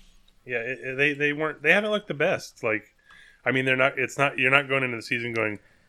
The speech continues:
"Is this team gonna have an under five hundred record?" But, like, <laughs> you know, it's not that. But it's like, yeah, they're not, they're not the, they're not the sharpest right now. But, uh,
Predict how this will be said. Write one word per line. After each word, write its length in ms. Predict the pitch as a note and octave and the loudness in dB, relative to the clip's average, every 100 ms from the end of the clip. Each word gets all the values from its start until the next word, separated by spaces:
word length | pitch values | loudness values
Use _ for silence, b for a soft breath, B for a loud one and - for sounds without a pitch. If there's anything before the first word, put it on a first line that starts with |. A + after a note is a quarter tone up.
| _ _ | _ _
"Is 120 | G2+ | -6
this 140 | A2 B2+ | -6 -4
team 240 | D#3+ E3+ | -2 0
gonna 180 | D#3+ B2 | 0 2
have 180 | B2 A#2+ | 2 2
an 100 | A2+ | 0
under 200 | A2 B2 | -2 -2
five 180 | A#2+ G#2+ | -2 -4
hundred 200 | A2+ G2+ | -4 -2
record?" 280 | A2 C3 A#2+ | -4 -2 -4
But, 140 | A#2 | 0
like, 280 | G#2+ G#2 - A#2 | 0 -2 -4 0
<laughs> 80 | - | 4
you 80 | |
know, 80 | C#3+ | 4
it's 100 | A#2 | 4
not 200 | C#3 A2+ | 4 4
that. 340 | G2+ A#2 G2+ - B B - | 4 6 4 0 B B 2
But 100 | B2 | 2
it's 140 | A2+ | 4
like, 200 | A#2 A2 - | 2 2 4
yeah, 180 | C3 A2 | 2 2
they're 160 | A#2 D3 | 2 2
not, 180 | F3 D3+ | 2 2
they're 100 | E3+ | 2
not 340 | F3+ F3 - | 4 2 2
the, 220 | C3 A#2 A#2 | 2 4 4
they're 80 | F3 | 2
not 180 | F#3 - | 2 -2
the 60 | |
sharpest 600 | - C3 E3+ G2 - - | 0 2 2 0 -6 -2
right 160 | A2 A2+ | -2 0
now. 260 | A2 G#2 | 2 4
But, 360 | G#2 G2+ - - | 4 0 -2 -2
uh, 240 | G#2 G2 | 2 2